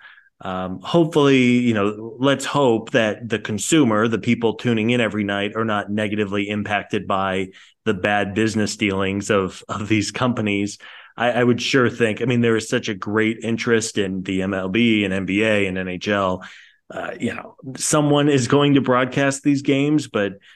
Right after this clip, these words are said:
yeah, the next year or two or three might get pretty crazy. I saw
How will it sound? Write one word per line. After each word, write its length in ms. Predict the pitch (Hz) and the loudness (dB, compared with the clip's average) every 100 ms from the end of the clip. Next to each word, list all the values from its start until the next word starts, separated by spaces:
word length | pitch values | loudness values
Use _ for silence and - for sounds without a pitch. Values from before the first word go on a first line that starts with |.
| _ | _
yeah, 200 | 127 123 | 0 2
the 120 | 113 | 4
next 380 | 147 175 - - | 2 -2 -6 -6
year 300 | 127 127 131 | 2 4 4
or 260 | 131 120 120 | 2 0 -2
two 320 | 120 127 127 | -2 0 0
or 200 | 117 113 | 2 0
three 300 | 113 123 127 | 0 0 0
might 240 | 113 120 | 2 0
get 240 | 123 120 - | -2 -8 -6
pretty 220 | 135 117 | -4 -4
crazy. 580 | - 131 135 123 127 113 | -2 2 4 4 4 2
I 80 | 101 | 0
saw 500 | - 117 110 107 | -2 0 0 0